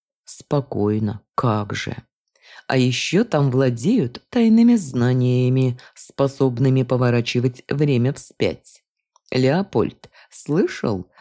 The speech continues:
твоя невеста вновь стала юной девушкой». Посмеиваясь, герцог обернулся к принцу. Тот состроил кислую рожу и проявил поразительную откровенность.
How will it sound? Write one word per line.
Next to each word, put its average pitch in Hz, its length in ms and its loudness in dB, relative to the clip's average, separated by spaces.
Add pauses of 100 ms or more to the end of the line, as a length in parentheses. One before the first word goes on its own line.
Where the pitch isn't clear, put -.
(120)
твоя 139 320 2
невеста 139 640 0
вновь 139 600 0
стала 208 460 -2
юной 135 400 2
девушкой». 113 800 -4 (800)
Посмеиваясь, 120 1160 -2
герцог 123 680 -4
обернулся 147 640 -2
к - 140 -10
принцу. - 680 -10 (760)
Тот 262 380 -2
состроил 127 680 -2
кислую 107 680 -6
рожу 147 440 -4 (260)
и 247 100 -4
проявил 151 640 -2
поразительную 139 1040 -2
откровенность. - 1200 -8